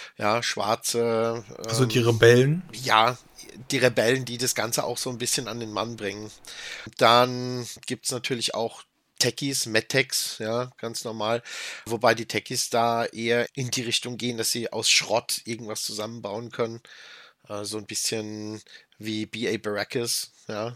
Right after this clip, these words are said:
Speaker 1: das wäre so ein gutes Beispiel. Es gibt aber auch Medias, ja, das heißt, äh, diejenigen, die, äh, rumlaufen,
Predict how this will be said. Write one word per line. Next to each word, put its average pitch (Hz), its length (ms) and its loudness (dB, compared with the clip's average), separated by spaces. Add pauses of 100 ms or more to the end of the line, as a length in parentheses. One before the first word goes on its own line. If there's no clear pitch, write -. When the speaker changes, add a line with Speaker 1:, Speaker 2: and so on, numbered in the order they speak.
Speaker 1:
das - 340 -8
wäre 110 220 -6
so 110 100 -8
ein 107 160 -14
gutes 113 300 -10
Beispiel. 113 440 -4 (280)
Es - 60 -8
gibt 156 180 2
aber 165 140 8
auch 120 120 4
Medias, 147 680 0
ja, 127 200 0
das 131 220 -6
heißt, 127 320 -2
äh, 123 180 -4
diejenigen, 127 600 -8
die, 117 320 -4
äh, 117 240 -4
rumlaufen, 127 840 -4